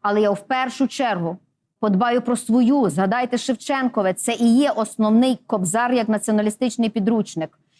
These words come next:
І чужому навчайтесь, і свого не цурайтесь. Натомість нас чужі держави змушують зникнути взагалі.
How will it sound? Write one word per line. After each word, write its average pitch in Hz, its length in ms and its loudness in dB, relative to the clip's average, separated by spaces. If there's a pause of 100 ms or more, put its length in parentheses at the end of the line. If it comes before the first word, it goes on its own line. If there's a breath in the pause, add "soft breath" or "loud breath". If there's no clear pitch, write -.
І 208 60 0
чужому 262 520 2
навчайтесь, 247 680 -2
і 233 80 -2
свого 247 600 0
не 214 100 0
цурайтесь. 165 680 -4 (320)
Натомість 277 600 0
нас 233 500 0
чужі 226 460 2
держави 226 760 0 (340)
змушують 254 560 2
зникнути 262 520 2
взагалі. 247 720 2